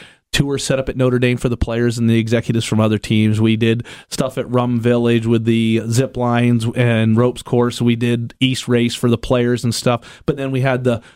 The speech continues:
All-Star Luncheon with Ryan Sandberg that had a thousand people at it. Um, we had the Home Run Derby contest. We had the game itself. So we had about, you know, thirteen or fourteen different events we did in three days,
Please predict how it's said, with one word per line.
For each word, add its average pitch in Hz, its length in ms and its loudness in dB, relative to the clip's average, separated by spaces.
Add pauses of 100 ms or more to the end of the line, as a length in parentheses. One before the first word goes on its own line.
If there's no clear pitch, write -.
(240)
All-Star 139 360 -2
Luncheon 123 340 -2
with 107 100 0
Ryan 113 260 2
Sandberg 104 360 0
that 98 80 -2
had 104 160 0
a 104 40 -6
thousand 104 360 -2
people 98 340 -2
at 85 140 -4
it. - 140 -6 (260)
Um, 104 320 0
we 131 120 2
had 131 200 -2
the 123 80 -4
Home 143 280 0
Run 135 220 0
Derby 123 360 2
contest. 101 520 -2
We 110 120 0
had 127 180 0
the 123 80 -2
game 127 320 -2
itself. 123 340 -4 (200)
So 147 160 0
we 196 220 -4
had 170 500 -2
about, 120 360 -2 (440)
you 131 80 2
know, 117 100 0
thirteen 170 640 -2
or 147 80 2
fourteen 139 640 -2
different 135 320 0
events 120 340 -2
we 113 80 2
did 110 180 2
in 104 120 0
three 110 280 0
days, 110 440 -2